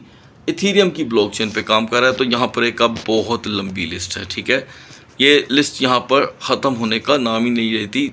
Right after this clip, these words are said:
तो यूँ समझ लें कि मार्केट को अच्छा खासा ग्रैब करती है।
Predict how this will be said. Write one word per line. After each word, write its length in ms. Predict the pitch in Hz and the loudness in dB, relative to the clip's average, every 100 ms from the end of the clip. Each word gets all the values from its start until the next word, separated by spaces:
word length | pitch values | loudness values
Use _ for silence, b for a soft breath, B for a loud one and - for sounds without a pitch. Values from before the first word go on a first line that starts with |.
| - | -2
तो 80 | 151 | -2
यूँ 200 | 143 190 | 0 -2
समझ 300 | 180 135 131 | -2 -2 0
लें 220 | 131 170 170 B B - | 0 -2 -6 B B -4
कि 100 | 156 | 0
मार्केट 580 | 156 131 117 127 127 160 | 2 2 2 0 -2 -4
को 160 | - 143 | -4 -6
अच्छा 400 | - - - 143 | -4 -4 0 0
खासा 380 | 123 117 - 127 107 | 0 0 0 0 0
ग्रैब 320 | 110 110 98 - | 2 2 0 -4
करती 300 | 98 - 92 | -8 -6 -8
है। 140 | 95 | -8